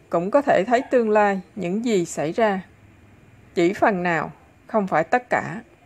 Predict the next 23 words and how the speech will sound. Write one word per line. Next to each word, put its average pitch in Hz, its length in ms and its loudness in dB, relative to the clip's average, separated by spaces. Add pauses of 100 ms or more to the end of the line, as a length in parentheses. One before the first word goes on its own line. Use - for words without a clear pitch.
(2250)
Như 226 260 2
Nostradamus, 208 1160 2 (480)
ông 233 180 4
cũng 196 180 -4
thấy 277 200 -2
rất 320 240 6
nhiều 190 240 0
điều 170 240 2
trong 220 260 -2
tương 214 200 -4
lai 196 320 -4 (420)
và 208 160 6
đã 165 180 4
cảnh 165 340 -4
báo 214 220 0
nhân 226 260 -2
loại. 175 340 -6 (760)
Ông 233 200 4
đã - 100 6
tiên 220 300 0
đoán 226 320 0
nhiều 185 240 0
điều. 160 320 -4